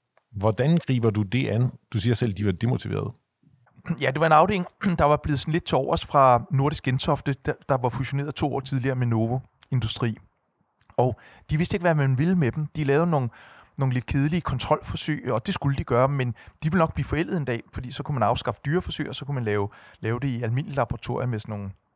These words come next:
Speaker 2: fine søjler og så videre. Så, så de vidste ikke, hvad der skulle ske med dem, og, og det gik op for mig med det samme, at de var, de skulle samles op. Så det, jeg gjorde der, det var at tænke, okay, da jeg var på Løven, der arbejdede jeg meget på tværs af afdelinger.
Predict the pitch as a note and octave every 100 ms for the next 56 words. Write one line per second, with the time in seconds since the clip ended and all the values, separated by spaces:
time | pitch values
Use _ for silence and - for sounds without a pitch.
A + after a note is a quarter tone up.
0 | - A2+ A2 A#2 _ _ - - G#2+ A2
1 | B2+ A#2 A2+ G#2 A#2 - - - - -
2 | D3 D3 - C#3+ F3+ F#3+ G#3 F3+ - C3+
3 | - F3+ C#3+ C#3+ E3+ - C3+ C#3+ F3 D3+
4 | D3+ F3 - D#3 D#3 C#3 C#3+ D#3+ D#3 B2+
5 | B2 E3 F#3+ B2+ - C3+ B2+ - _ -
6 | C3+ - C#3+ A#2 A2 A2 A#2+ - - _
7 | _ - C3+ A2+ - F#3 G#3 E3+ C3 A#2
8 | F3+ F3+ - D#3+ D3+ D3+ - B2+ - B2
9 | C3+ - _ _ - - - F#3 - _
10 | _ D3+ B2+ D3 - B2 G2 G#2+ E3+ C4+
11 | - _ _ _ _ E3+ D#3 D3 D3+ B2+
12 | B2 A#2 C3+ - - - C#3 C3 B2 C#3+
13 | D#3 C#3